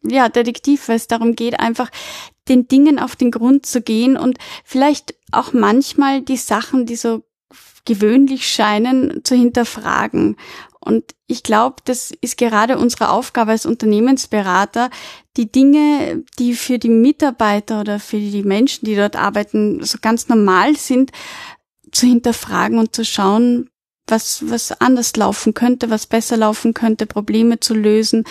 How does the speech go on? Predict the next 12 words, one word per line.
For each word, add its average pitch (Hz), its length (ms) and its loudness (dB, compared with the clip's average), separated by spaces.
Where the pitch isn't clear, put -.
manchmal 214 260 4
auch - 60 -16
Probleme 208 460 2
aufzuzeigen, 220 800 -2
die 214 120 -4
andere 202 300 -2
noch 214 200 -2
<laughs> - 0 -
gar 226 160 4
nicht 233 340 0
sehen. 247 380 2
Ähm, 226 400 4